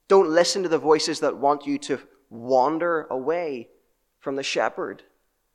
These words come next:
Listen to God and, and listen to God speak to you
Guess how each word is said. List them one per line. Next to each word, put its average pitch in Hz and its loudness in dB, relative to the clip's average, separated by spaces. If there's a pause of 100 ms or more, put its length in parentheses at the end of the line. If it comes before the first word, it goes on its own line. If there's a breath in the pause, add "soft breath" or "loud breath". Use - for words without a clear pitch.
(680)
Listen 190 4
to 185 0
God 160 2 (300)
and, 147 -4
and 139 -6 (160)
listen 170 -4
to 175 -2
God 156 0
speak - -8
to - -12
you 208 -10